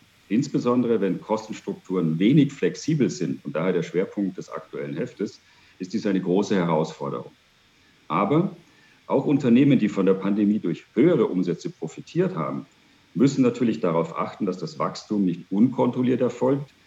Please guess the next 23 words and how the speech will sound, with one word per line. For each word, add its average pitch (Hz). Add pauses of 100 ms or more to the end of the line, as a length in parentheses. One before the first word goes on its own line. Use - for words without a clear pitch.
(220)
und 90
die 101
Kostenstrukturen 110
vorausschauend 104
flexibel 95
gehalten -
werden. 62
Das 65
ist -
teilweise 101
sogar 95
die 87
schwierigere 98
Übung, 117 (380)
weil 80
sie 87
einem 87
nicht, 92 (120)
sag 85
mal, 85
direkt 85
zufliegt, 123
sondern, 95